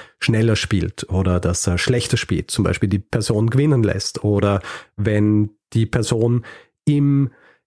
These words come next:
Inneren des Schachtürken mitteilen wollte, dass zum Beispiel die Kerze ausgegangen <laughs> ist, dass er nichts mehr sieht,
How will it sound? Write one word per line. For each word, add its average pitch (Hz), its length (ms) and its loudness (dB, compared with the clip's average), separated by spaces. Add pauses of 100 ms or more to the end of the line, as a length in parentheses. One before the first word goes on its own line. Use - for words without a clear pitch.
Inneren 143 500 2
des 107 160 0
Schachtürken 113 560 0
mitteilen 104 540 0
wollte, 98 300 0
dass 107 160 -2
zum - 100 0
Beispiel 123 240 0
die 139 80 0
Kerze 131 460 0
ausgegangen 92 520 0
<laughs> - 60 0
ist, - 300 -4 (400)
dass - 160 -2
er 107 40 4
nichts 107 220 0
mehr 110 140 2
sieht, - 400 -2